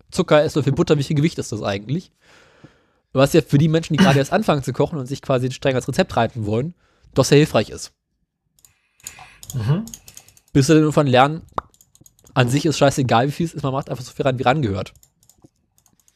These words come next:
Speaker 1: Mhm. Fand ich mal hübsch.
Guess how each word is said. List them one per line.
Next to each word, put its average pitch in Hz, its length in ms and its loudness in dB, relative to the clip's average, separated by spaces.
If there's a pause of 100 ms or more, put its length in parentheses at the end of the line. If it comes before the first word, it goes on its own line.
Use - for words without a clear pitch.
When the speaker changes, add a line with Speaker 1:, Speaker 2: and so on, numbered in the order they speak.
(2750)
Speaker 1:
Mhm. 151 300 -6 (2000)
Fand 156 120 0
ich 165 80 -4
mal 294 140 -6
hübsch. - 200 -6